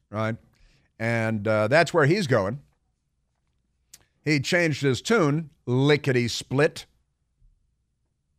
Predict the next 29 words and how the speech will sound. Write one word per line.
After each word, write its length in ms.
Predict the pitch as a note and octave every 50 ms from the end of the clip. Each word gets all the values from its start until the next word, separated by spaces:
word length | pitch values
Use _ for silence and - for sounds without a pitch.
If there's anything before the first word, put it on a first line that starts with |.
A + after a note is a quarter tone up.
| _ _ _ _
as 320 | D3+ D3+ C#3+ C3+ C3 A#2 -
Chaz 400 | - - C#3+ B2+ A#2 A#2 G#2+ -
Bono 260 | B2+ A#2+ A#2+ A#2 A2+
likes 240 | A2+ A2+ A2 - -
to 60 | A2
say. 240 | - - A#2+ A#2 A#2 - _ _ _ _ _ _ _ _ _ _ _ _ _ _ _
And, 420 | A#2 A#2 B2 B2 B2 B2 B2 A#2+
uh, 160 | B2 B2 B2 B2
now 200 | D#3+ A3 A#3+ G#3+
we, 160 | G3 G#3+ G3+
we 120 | F#3 G#3
had, 200 | A3+ A3+ G3 E3+
uh, 160 | F3 D#3+ D3+
the, 560 | C#3 C#3+ C#3 C#3+ C#3+ C#3 C3+ C3 C3+ C3+ C3+ A#2+ - E3 C3 A#2 - B2 - - - - - _
<laughs> 180 | _ _ _ -
the, 460 | A2+ D3 C#3+ C3+ C3+ B2+ B2+ B2 A#2
uh, 260 | A2 G#2+ G#2 G#2 G2+ G2+ - _ _ _ _ _ _ _ _ _ _ _ _ _ _ _ _ _ _ _ _ _ _ _ _ _ _ _ _ _ _ _ _ _
Joe 220 | A#2 E3 G#3+ A3+
Biden, 260 | E3+ F#3 G3+ F#3+ D3
you 80 | C3+ B2
know, 80 | A#2 B2
he 100 | A#2+ A#2
fell 280 | - - E3+ D#3 C#3+
down 280 | B2+ C#3+ C#3+ C#3+ C3+ A#2+
at 140 | A2+ G#2 -
the 120 | A#2+ G#2+
Air 140 | A#2+ C3+ C3
Force 360 | - - B2 A2 G2+ - -
Academy 680 | G2+ G2 - - A2 G#2 G#2 G#2 G2 G2+ G2+ G2+ G2